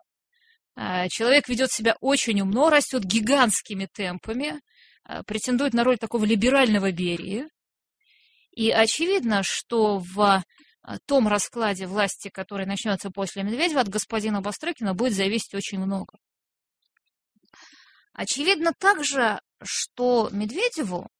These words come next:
если он умный человек, он бесспорно умный человек, вот во все эти дрязги просто не стоит вмешиваться.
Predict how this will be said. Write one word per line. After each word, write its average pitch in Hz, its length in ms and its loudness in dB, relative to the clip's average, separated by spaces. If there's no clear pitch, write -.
если 208 300 -2
он 226 140 6
умный 185 200 4
человек, 302 380 -2
он 185 140 -4
бесспорно 196 520 -6
умный 180 160 -8
человек, 320 360 -6
вот 247 140 0
во 294 80 0
все - 140 -4
эти 294 140 -4
дрязги 277 440 2
просто 262 360 -4
не 226 120 -2
стоит - 320 -6
вмешиваться. 214 880 -4